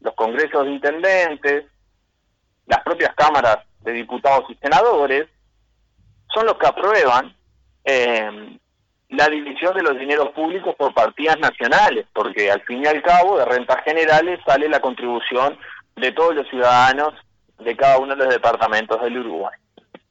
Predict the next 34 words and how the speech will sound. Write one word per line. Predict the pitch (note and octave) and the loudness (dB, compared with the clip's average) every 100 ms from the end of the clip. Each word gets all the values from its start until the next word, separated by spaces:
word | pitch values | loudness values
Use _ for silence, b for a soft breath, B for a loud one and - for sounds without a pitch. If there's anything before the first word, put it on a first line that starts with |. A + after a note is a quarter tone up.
| _ _ _ _ _ | _ _ _ _ _
Así | - B2 C#3+ C3+ | 0 0 0 -6
que | |
es | E3 | -2
otra | D3+ C#3 C#3+ | -2 0 2
de | C#3 | 2
las | C3+ | 2
mentiras | C#3 C3 C#3+ D3 | -2 -6 -2 -2
que | C#3+ | -2
se | C3 A#2 | -6 -4
ha | A#2+ | -4
instalado, | B2 C3 B2+ C3 D3 | 0 0 4 4 2
es | - | -2
un | C3 | -4
relato | B2+ B2+ B2 C3+ | -2 2 2 0
que | C3 B2 | -4 -6
se | - | -4
cae | C3+ C3 D#3+ | 2 2 2
en | C#3+ | -4
una | B2+ B2+ | -4 -4
discusión | C3 - B2+ B2+ B2 C#3 _ _ _ _ _ | -4 -6 -12 -6 -6 -6 _ _ _ _ _
que | - | -8
se | - C#3+ | -6 -6
pueda | - C3 A#2+ | -2 2 2
dar, | A2 G#2 - _ - | 2 0 -6 _ -10
siempre | D#3+ C#3+ | -8 -6
y | |
cuando | D3 C#3+ C#3+ | 0 0 2
haya | C#3 D3 | 0 -2
gente | - C#3+ C3 | -2 -2 -4
que | A2+ | -8
quiera | G#2+ A2+ | -2 2
darle | A#2 A2 A2 | 4 4 2
la | - | -2
discusión. | F2 - D#2+ - | -6 -14 -20 -20